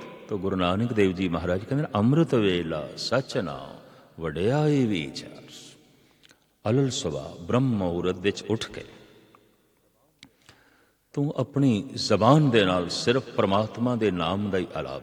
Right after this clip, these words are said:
ਕਰ, ਬਾਕੀ ਗੱਲ ਛੋੜ। ਸਿਰਫ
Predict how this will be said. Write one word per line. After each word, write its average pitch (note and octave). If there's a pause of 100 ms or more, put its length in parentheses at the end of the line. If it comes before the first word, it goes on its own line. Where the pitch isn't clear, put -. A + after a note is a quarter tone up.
(120)
ਕਰ, C#2+
ਬਾਕੀ D2+
ਗੱਲ D2
ਛੋੜ। - (1500)
ਸਿਰਫ -